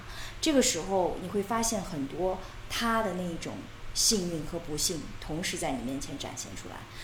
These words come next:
就像我自己的生活，有时候我在想，我那么辛苦工作，当牛做马，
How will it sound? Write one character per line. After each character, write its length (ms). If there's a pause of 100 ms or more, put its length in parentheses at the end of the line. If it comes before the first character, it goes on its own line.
(160)
就 80
像 240
我 140
自 140
己 100
的 100
生 160 (140)
活， 140 (320)
有 80
时 100
候 80
我 80
在 140
想， 260 (380)
我 100
那 120
么 100
辛 260
苦 140
工 240
作， 240 (200)
当 220
牛 220
做 240
马， 220